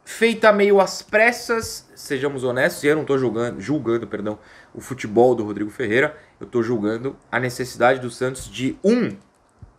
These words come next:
contratar até sete de março pensando na Série B. E por que sete de março? Porque a janela fecha. A janela fecha, a Série B começa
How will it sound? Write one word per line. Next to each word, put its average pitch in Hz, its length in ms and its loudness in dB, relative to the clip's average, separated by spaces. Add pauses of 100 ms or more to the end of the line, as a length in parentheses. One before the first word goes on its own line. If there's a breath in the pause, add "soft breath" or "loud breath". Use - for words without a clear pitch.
contratar 143 680 2
até 135 200 -2
sete 151 380 -4
de 151 80 -6
março 139 520 2
pensando 143 400 -8
na 143 100 -2
Série 139 260 -6
B. 107 100 -4
E 104 40 -2
por - 140 -10
que 202 120 -2
sete 202 220 -4
de 196 80 -10
março? 185 400 0 (360 soft breath)
Porque 135 160 -2
a 127 40 4
janela 127 280 0
fecha. 120 460 -2 (580 soft breath)
A - 60 -16
janela 107 440 -6
fecha, 131 540 0
a - 40 -8
Série 113 220 -6
B 104 140 -2
começa 101 460 -8